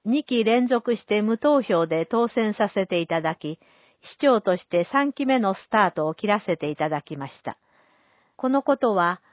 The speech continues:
就任以来八年にわたる私の市政運営に対し、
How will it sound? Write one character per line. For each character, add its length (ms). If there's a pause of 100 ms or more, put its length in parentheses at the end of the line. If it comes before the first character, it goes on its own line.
(320)
就 180
任 340
以 80
来 260
八 320
年 240
に 140
わ 120
た 160
る 280
私 520
の 200
市 140
政 460
運 160
営 140
に 160
対 240
し、 320